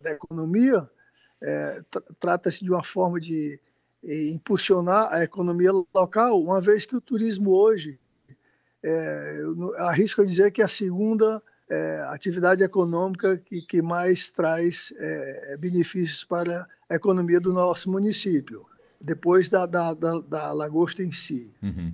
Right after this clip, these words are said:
Speaker 1: E o, e o festival também é ligado à lagosta, correto? Então, a, a, nós esperamos, a, que a economia tenha os,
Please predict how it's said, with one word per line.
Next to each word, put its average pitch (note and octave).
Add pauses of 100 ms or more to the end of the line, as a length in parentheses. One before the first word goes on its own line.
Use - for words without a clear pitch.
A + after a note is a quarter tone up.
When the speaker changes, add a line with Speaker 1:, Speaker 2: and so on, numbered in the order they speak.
Speaker 1:
E E3
o, F3+
e F3
o F#3
festival F#3+
também A3+
é B3+
ligado D3+
à D3
lagosta, C3+
correto? C#3 (460)
Então, G#3+
a, G#3+ (720)
a, B2+
nós F3+
esperamos, F3 (100)
a, D3 (600)
que F#3
a D#3+
economia F3+ (460)
tenha F3+
os, E3